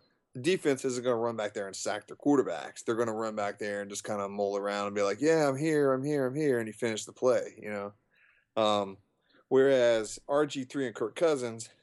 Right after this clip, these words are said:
they would take the snap, they would, they would take their three-step drop,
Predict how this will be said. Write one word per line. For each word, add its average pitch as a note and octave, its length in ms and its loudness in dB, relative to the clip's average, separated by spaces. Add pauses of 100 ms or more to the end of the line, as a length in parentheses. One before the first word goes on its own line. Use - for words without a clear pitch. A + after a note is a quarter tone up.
they G#2 100 -2
would G2 120 -4
take A2 160 -2
the - 60 -12
snap, D3 440 -2 (480)
they G#2+ 160 -2
would, F#2+ 180 -8 (280)
they A#2+ 100 -2
would G#2 140 -6
take A2+ 200 -2
their G2+ 120 -8
three-step A#2+ 480 -6
drop, A#2 420 2